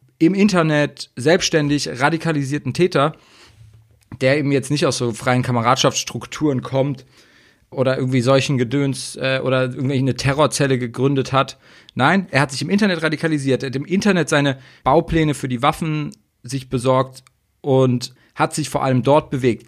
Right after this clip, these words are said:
Er hat sich aber trotzdem ja nicht alleine radikalisiert. Und jetzt kommen wir da, da, äh, darauf, was du ja auch,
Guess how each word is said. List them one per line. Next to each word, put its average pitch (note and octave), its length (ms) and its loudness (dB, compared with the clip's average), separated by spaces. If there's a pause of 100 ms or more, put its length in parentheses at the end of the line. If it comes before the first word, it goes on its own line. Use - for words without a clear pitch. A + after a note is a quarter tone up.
(100)
Er C3 140 0
hat G#3+ 120 0
sich F#3+ 120 -2
aber D#3 120 4
trotzdem F#3+ 280 0
ja D#3 60 2
nicht D#3 160 -2
alleine D3 420 0 (460)
radikalisiert. F2+ 800 -8
Und A#2 160 -2
jetzt C#3 200 0
kommen C#3+ 140 -2
wir B2+ 60 0
da, C3 340 0
da, B2 380 0
äh, B2 320 0
darauf, A#2+ 280 0
was B2 140 -8
du D#3 100 -2
ja D3+ 140 4
auch, B2+ 180 -4